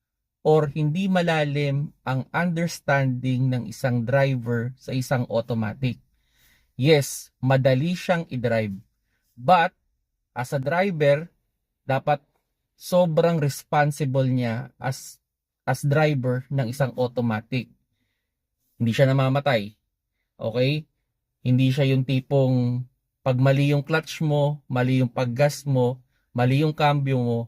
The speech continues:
mag-o-off siya. Hindi siya ganun. So once na na-put nyo yan ng drive, na-put nyo ng reverse yan, pag inapakan na ninyo yung gas nyan, haharurot na yan. At para mahinto yan, kailangan mong i-press yung preno.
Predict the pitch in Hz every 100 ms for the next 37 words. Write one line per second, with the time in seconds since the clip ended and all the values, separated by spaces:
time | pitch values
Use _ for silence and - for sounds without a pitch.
0 | - 123 120 113 104 - 139 110 117 -
1 | 120 117 123 127 127 104 - _ _ _
2 | - 131 147 165 165 156 151 151 - 165
3 | 175 170 160 160 156 147 143 175 208 147
4 | _ 127 127 156 156 165 156 156 147 139
5 | 147 147 143 147 175 226 - _ _ _
6 | _ _ 131 127 143 139 139 185 190 190
7 | 185 180 175 175 170 170 139 143 - 147
8 | 156 170 185 - _ _ _ _ - 147
9 | 151 151 143 139 - 131 120 104 123 _
10 | _ _ _ _ _ _ _ 127 135 -
11 | 160 156 156 165 165 175 175 202 196 180
12 | 175 180 - 156 151 147 147 143 135 127
13 | - 123 113 - - 131 131 123 131 107
14 | 110 104 -